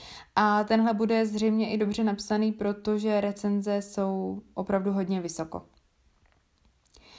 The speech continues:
No a teď, eh, dvě knihy, které pokud máte Instagram a sledujete nějaké knižní účty,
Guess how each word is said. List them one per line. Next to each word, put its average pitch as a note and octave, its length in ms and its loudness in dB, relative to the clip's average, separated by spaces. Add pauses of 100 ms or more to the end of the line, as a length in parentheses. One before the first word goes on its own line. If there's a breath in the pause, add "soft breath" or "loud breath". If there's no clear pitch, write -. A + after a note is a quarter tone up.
(240 loud breath)
No A3 100 2
a A#3 80 4
teď, C4 320 0
eh, A#3+ 240 4
dvě A3+ 240 4
knihy, A3+ 400 2
které G#3+ 500 2
pokud G#3 460 -2
máte F#3+ 280 0
Instagram A#3 720 0
a G3 240 0
sledujete G3 520 0
nějaké G3 400 0
knižní G3 460 0
účty, A3+ 460 -2